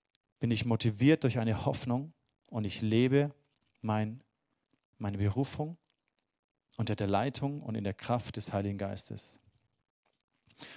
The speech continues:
Für uns als ganze Gemeinde bedeutet es, wenn wir, wenn jeder Einzelne für sich das mehr und mehr lebt und entdeckt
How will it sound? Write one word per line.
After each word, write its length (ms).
Für 160
uns 140
als 160
ganze 240
Gemeinde 420
bedeutet 460
es, 160
wenn 220
wir, 340
wenn 120
jeder 340
Einzelne 680
für 140
sich 320
das 200
mehr 260
und 100
mehr 120
lebt 380
und 100
entdeckt 600